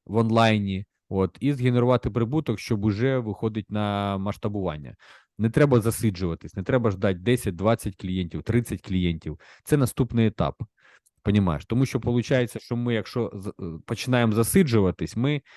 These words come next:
е, починаємо вже, в принципі, бізнес ще не сформувався, а ми, типу, починаємо пожинати плоди. Да? Тобто ікринка вилупилась, а ми вже починаємо цю маленьку рибку їсти. А нам треба свій бізнес виростити.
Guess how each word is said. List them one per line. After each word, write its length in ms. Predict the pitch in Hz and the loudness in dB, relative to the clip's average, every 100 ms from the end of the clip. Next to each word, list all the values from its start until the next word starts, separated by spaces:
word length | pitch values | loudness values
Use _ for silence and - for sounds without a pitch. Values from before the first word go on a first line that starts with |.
| - - - - | -20 -20 -18 -8
е, 680 | 92 87 87 85 85 82 82 | -4 0 0 0 -2 -4 -4
починаємо 600 | 104 - 113 127 120 107 | -4 -4 0 2 2 2
вже, 180 | 92 107 | 0 0
в 80 | 104 - | -2 -2
принципі, 760 | 104 95 98 101 95 92 87 | -4 -4 -6 -2 -2 -2 -4
бізнес 420 | 92 127 117 120 - | -2 -2 -2 -6 -4
ще 140 | 127 | -4
не 100 | 117 | -4
сформувався, 720 | - 120 123 139 170 165 - | -2 -2 0 2 0 0 -4
а 80 | 90 | -2
ми, 260 | 123 135 - _ - | 0 -2 -4 _ -8
типу, 240 | 156 110 | -4 -4
починаємо 480 | - - 113 123 110 | -4 -4 -2 0 0
пожинати 400 | 101 98 110 101 | -2 -2 -4 -4
плоди. 460 | 107 107 92 80 71 _ - - _ | -2 -2 -2 -10 -12 _ -20 -20 _
Да? 180 | 98 101 | 0 0
Тобто 260 | - 95 117 | 0 0 2
ікринка 400 | 135 135 - 127 | 4 4 4 2
вилупилась, 580 | 160 156 - 90 90 | 4 2 2 -2 -4
а 40 | 98 | -2
ми 100 | 123 | -2
вже 140 | 110 | -2
починаємо 460 | 101 - 113 107 92 _ _ _ _ | -4 -4 -4 -4 -6 _ _ _ _
цю 120 | 110 | -4
маленьку 400 | 98 110 107 - | 0 2 2 2
рибку 320 | 107 90 - | 0 0 -4
їсти. 440 | 92 87 85 - - _ - - | -4 -4 -6 -12 -16 _ -20 -10
А 80 | 92 | 0
нам 180 | 123 120 | 2 4
треба 260 | 117 107 | 2 2
свій 220 | 101 110 107 | 2 0 0
бізнес 460 | 120 160 110 - | 2 2 0 -2
виростити. 540 | 104 104 80 - - | 0 0 0 -8 -16